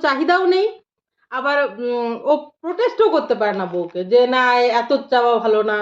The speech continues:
কিছু। ও ওর কথা শুনে আবার গেছে সেই ট-, সে যে সময়ে ওকে যেতে বলেছে। কি হয়েছে বলতো? এবারও বললো, "ঠিক আছে, বাড়ি যাও, যেটা চাইছো হয়ে যাবে।"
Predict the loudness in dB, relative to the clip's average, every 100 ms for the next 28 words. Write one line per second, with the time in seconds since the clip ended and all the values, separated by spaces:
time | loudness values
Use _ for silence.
0 | -4 -8 -2 0 2 4 6 4 4 0
1 | -2 -2 -2 -4 -4 -10 _ _ _ _
2 | -14 -8 -6 -4 -6 -10 _ _ _ -6
3 | -4 -4 -6 -8 -6 0 0 0 -4 -2
4 | -2 -2 -4 -4 -6 -6 -10 _ _ _
5 | _ _ _ _ _ _ -6 -4 -2 0
6 | 0 -2 -6 -10 _ _ _ _ _ _
7 | _ _ _ _ -6 -2 0 0 2 2
8 | 2 -2 -4 -4 -6 -6 _ _ _ _
9 | -12 -10 -4 -2 -2 -6 _ _ _ _
10 | -10 -8 -4 -4 -4 -6 -4 -6 -8 -14